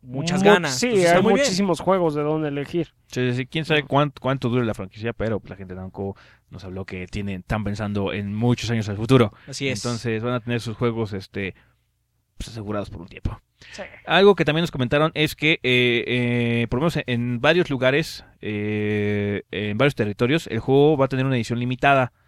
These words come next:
Speaker 3: Esa edición limitada lo que va a hacer es que, pues, el primer tiraje, o sea, el, cierta cantidad de las, del primer tiraje va a traer un cupón, un código, para poder bajar un skin de Dragon Ball.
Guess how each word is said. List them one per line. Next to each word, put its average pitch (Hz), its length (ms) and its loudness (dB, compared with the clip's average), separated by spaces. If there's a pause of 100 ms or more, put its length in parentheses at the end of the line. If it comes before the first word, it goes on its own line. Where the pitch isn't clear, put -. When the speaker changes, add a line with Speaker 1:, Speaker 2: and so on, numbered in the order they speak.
(340)
Speaker 3:
Esa 143 260 0
edición 147 260 0
limitada 147 500 4
lo 117 120 2
que 120 80 -4
va 117 80 2
a - 20 2
hacer 120 220 0
es 120 100 0
que, 104 260 -6
pues, - 140 -10
el 98 80 -10
primer 135 220 -6
tiraje, 143 560 0
o - 100 -20
sea, 98 140 -10
el, 98 80 -16 (160)
cierta 143 300 -2
cantidad 117 600 -2
de 113 220 -14
las, 101 160 -14
del 104 260 -14
primer 113 260 -12
tiraje 123 460 -4
va 120 160 -4
a 117 40 -4
traer 113 360 -2
un 117 520 -4 (120)
cupón, 156 460 0
un 120 140 -4
código, 156 440 2 (300)
para 170 160 4
poder 151 260 6
bajar 147 360 4
un 143 160 -2
skin 143 320 -4
de 127 180 2
Dragon 120 340 0
Ball. 101 300 -2